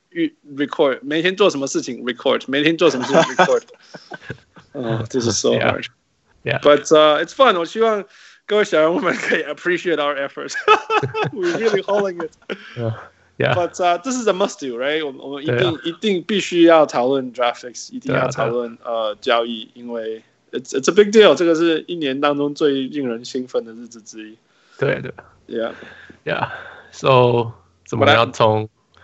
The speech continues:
Speaker 2: what happened？那个，那个亚特兰大选了一大堆人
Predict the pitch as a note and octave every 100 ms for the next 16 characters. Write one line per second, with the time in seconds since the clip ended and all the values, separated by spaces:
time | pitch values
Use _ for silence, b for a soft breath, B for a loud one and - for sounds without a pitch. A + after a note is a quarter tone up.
0 | b b b b b b C3 A#2 B2 D3
1 | E3+ D#3 C3 A#2+ A#2 A2+ A2+ A2 A#2+ C#3+
2 | _ _ _ _ _ _ _ _ _ B2+
3 | A#2 A2+ A2 B2+ A2+ A#2 G#2+ A2 F#2 G2
4 | G#2 G2